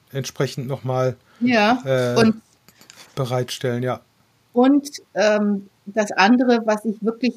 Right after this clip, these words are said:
Speaker 2: jedem ans Herz lege, ist, äh, seine innere Arbeit zu machen. Da gibt's ja nun eine Million Angebote, wie man,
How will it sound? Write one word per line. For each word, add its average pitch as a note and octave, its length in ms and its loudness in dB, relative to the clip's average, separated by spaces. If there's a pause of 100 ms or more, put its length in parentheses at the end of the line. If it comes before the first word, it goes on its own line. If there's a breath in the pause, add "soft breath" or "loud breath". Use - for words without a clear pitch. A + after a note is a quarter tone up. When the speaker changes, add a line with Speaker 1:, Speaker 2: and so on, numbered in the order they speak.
Speaker 2:
jedem G#3+ 580 0
ans F#3 280 -2
Herz F3 320 2 (100)
lege, F#3+ 380 2
ist, F3+ 380 -4 (260)
äh, F3 440 0 (840)
seine F#3+ 240 4
innere F#3 400 2
Arbeit D3 420 2
zu D#3 120 -12
machen. B2 500 -6
Da F#3+ 80 -2
gibt's G#3+ 300 -6
ja A3 100 -2
nun G#3+ 240 0
eine A3 260 4
Million G3 540 2
Angebote, E3 960 -2
wie F3 140 -4
man, E3 580 -2